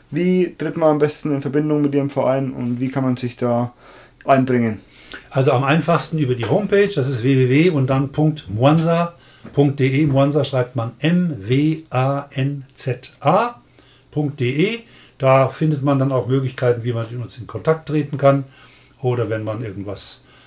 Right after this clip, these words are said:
Speaker 2: spenden will, zum Beispiel Geburtstagsspenden sind eine sehr erfolgreiche Sache. Ältere
Speaker 1: Ja.
Speaker 2: Leute,
Speaker 1: Ja.
Speaker 2: die sagen, „Ich brauche gar nichts mehr. Wo könnte ich denn das Geld hinbringen?“ Hatten wir auch schon mehrfach.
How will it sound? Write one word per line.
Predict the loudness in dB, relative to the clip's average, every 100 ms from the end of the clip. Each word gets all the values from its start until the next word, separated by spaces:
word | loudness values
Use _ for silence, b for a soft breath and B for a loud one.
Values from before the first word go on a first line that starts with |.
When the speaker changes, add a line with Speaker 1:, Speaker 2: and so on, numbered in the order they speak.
| b b b
Speaker 2:
spenden | -10 2 2 4
will, | 2 0
zum | -2 -2
Beispiel | -2 -2 -6 -4
Geburtstagsspenden | -2 -2 -4 -2 -2 -2 0 2 2 0
sind | -2 -4
eine | -2 -2
sehr | 0 -2
erfolgreiche | 0 0 2 2 2 0
Sache. | 0 0 0 -2
Ältere | 0 4 4
Speaker 1:
Ja. |
Speaker 2:
Leute, | 4 2 2 -2 -4 -4
Speaker 1:
Ja. | 4 4
Speaker 2:
die | 4
sagen, | 6 6 4
„Ich | 2
brauche | 2 4 4
gar | 2 4
nichts | 2 2
mehr. | 4 4 2 B B B
Wo | -2
könnte | 4 4 4
ich | -2
denn | 0
das | 0
Geld | 0 0
hinbringen?“ | 2 2 0 0
Hatten | -2 2
wir | 0 4
auch | 2 2
schon | 0 2
mehrfach. | 4 4 2 2